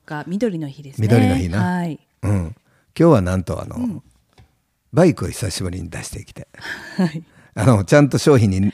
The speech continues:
Speaker 2: 値段つけてからですよ。
Speaker 1: はいはい。
Speaker 2: 母の日用の。
Speaker 1: うんうんうん。
Speaker 2: うん。出してきて。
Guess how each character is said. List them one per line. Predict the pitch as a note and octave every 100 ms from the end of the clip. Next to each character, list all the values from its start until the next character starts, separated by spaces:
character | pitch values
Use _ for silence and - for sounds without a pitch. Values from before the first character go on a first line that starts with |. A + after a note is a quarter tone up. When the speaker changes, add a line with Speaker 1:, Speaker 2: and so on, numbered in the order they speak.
| A#2
Speaker 2:
値 | C3+
段 | A#2+ F#2+
つ | -
け |
て | G#2
か | G#2+
ら | A2+
で | A2+
す | -
よ。 | A#2+ _
Speaker 1:
は | - F#3
い | D3+
は | E3
い。 | D3+
Speaker 2:
母 | A2 G#2+
の | G2
日 | G2
用 | G2+
の。 | G2+ C#3+
Speaker 1:
う |
ん |
う |
ん | F3+ F#3 D#3 E3 D#3
う |
ん。 | G2+
Speaker 2:
う |
ん。 | F#2 - - - _ -
出 | F2
し | E2
て | - F2
き | -
て。 | -